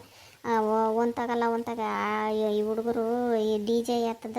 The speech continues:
ಸೌಂಡು ಹಾಕ್ಯಂಡು ಅಂಥ ಇಂಥ ಹಾಡ್ ಹಾಕ್ಯಂಡು ಕುಣೀತವೆ. ಇನ್ನು ಗಣೇಶ್ ಹೋಗೋದಿನ್ನು ನೋಡ್ಬೇಕು, ಪಟಾಕಿ ಕದ್ದು ಅದು ಇದು ಮಾಡ್ತವೆ. ಅವ್ರಿವ್ರು ಆ ಒಂದೊಂದು ಹಾಡು ಹೇಳ್ತವೆ, ನಗ್ತವೆ, ನಲಿತವೆ, ಚೆನ್ನಾಗ್ ಮಾಡ್ತವೆ. ಮಾಡ್ದೇನ ಆಡ್ಲಿ, ಒಂದ್ ನಾಲ್ಕೈದು ದಿವ್ಸ ಆಡ್ಬಾರ್ದು ಅಂತ ಅಲ್ಲ. ಸ್ಕೂಲ್ಗೆ ಹೋಗಿ ಬಂದ್ರೆ ಬೇಡ, ಮತ್ತೆ ಪುಟ್ಟ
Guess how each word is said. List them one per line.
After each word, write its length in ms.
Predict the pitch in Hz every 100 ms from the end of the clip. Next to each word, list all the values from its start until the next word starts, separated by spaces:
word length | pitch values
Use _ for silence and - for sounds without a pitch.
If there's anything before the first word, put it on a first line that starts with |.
| 233
ಸೌಂಡು 320 | - 220 233 233
ಹಾಕ್ಯಂಡು 680 | 202 202 240 233 226 233
ಅಂಥ 280 | 262 240 233 233 226
ಇಂಥ 180 | 226 226
ಹಾಡ್ 280 | 208 196
ಹಾಕ್ಯಂಡು 460 | 226 226 226 220 208 - - - -
ಕುಣೀತವೆ. 640 | 247 247 254 269 269 226 196 - _
ಇನ್ನು 200 | 240 247
ಗಣೇಶ್ 300 | 226 214 233
ಹೋಗೋದಿನ್ನು 400 | 240 226 226 226
ನೋಡ್ಬೇಕು, 380 | 220 220 226 214
ಪಟಾಕಿ 440 | 214 214 214 - 226
ಕದ್ದು 360 | 226 220 214
ಅದು 140 | 208 220
ಇದು 180 | 220
ಮಾಡ್ತವೆ. 680 | 214 202 208 - 214 - - - - 220
ಅವ್ರಿವ್ರು 600 | 226 226 233 220 208 208
ಆ 40 |
ಒಂದೊಂದು 500 | 208 214 208 202 208
ಹಾಡು 400 | 202 190 208 233
ಹೇಳ್ತವೆ, 600 | 220 214 220 226 214 208
ನಗ್ತವೆ, 480 | 214 208 - 226 214
ನಲಿತವೆ, 520 | 208 208 214 220 208
ಚೆನ್ನಾಗ್ 380 | 208 208 208 233
ಮಾಡ್ತವೆ. 500 | 226 208 - 254 240
ಮಾಡ್ದೇನ 480 | 202 180 208 240 233 196 196
ಆಡ್ಲಿ, 200 | 247 247
ಒಂದ್ 140 | 196
ನಾಲ್ಕೈದು 440 | 190 202 208 208 208
ದಿವ್ಸ 220 | 220 285 233 - - - _
ಆಡ್ಬಾರ್ದು 420 | 190 208 233 233
ಅಂತ 220 | 226 226 233
ಅಲ್ಲ. 160 | 233 202
ಸ್ಕೂಲ್ಗೆ 400 | - 240 247 247
ಹೋಗಿ 200 | 247 240
ಬಂದ್ರೆ 300 | 226 214 240
ಬೇಡ, 180 | 247 254
ಮತ್ತೆ 280 | 269 262 208
ಪುಟ್ಟ 240 | - 240